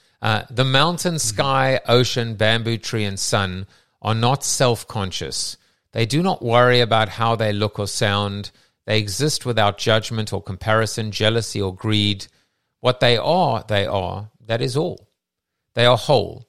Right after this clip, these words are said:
Speaker 1: They are complete as they are. They do not need permission to show up and reveal their true nature. They do not worry about whether they belong or whether they're too much or how things might turn out.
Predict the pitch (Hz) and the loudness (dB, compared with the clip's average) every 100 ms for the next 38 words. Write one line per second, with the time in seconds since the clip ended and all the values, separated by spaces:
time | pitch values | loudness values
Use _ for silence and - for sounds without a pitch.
0 | _ 107 107 - 110 - 139 - - 110 | _ -2 0 -2 -12 -4 -4 -4 -4 -4
1 | 104 104 101 92 87 82 95 _ _ _ | -2 -2 0 -2 -4 -6 -14 _ _ _
2 | 117 113 123 143 175 165 120 117 117 113 | -4 -4 0 0 0 -2 -2 -2 -2 -2
3 | 117 101 113 - 117 101 92 117 107 104 | -6 -2 -2 -4 -6 -6 -4 0 2 0
4 | 104 98 92 92 101 101 90 87 - 98 | -2 -6 -6 -4 -2 -2 -6 -8 -6 -4
5 | 92 90 - 85 87 101 _ _ _ _ | -4 -6 -6 -6 -8 -12 _ _ _ _
6 | 107 107 143 156 131 120 147 131 110 104 | -2 0 0 0 2 4 6 6 2 0
7 | 104 110 107 107 101 92 95 101 107 113 | 0 0 0 0 -2 -2 -2 0 0 -2
8 | 117 - 101 104 101 98 95 - 107 98 | -6 -6 -4 -4 -4 -4 -6 -4 -4 0
9 | 98 101 - - _ _ - 104 127 131 | -2 -2 -10 -10 _ _ -8 -2 0 0
10 | 139 120 - 101 98 - 101 92 90 87 | -2 -4 -4 -4 -2 -2 0 0 -4 -8
11 | - | -12